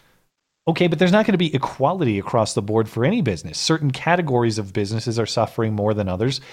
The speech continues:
because of people's fears and because of government crackdowns. E-, equality in that sense is, is a false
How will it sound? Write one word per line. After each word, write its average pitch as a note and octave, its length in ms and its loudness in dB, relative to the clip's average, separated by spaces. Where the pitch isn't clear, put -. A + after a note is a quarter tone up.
because B2 600 2
of G#2+ 320 2
people's G#2+ 360 -2
fears F#3+ 440 0
and B2+ 100 2
because A2+ 400 0
of G2 160 -8
government G2+ 380 0
crackdowns. E3+ 720 0
E-, F#3 180 -2
equality G3 540 0
in C#3 80 6
that D#3 180 4
sense C#3 300 0
is, C3 260 0
is A#2+ 180 2
a A#2+ 60 2
false - 600 -2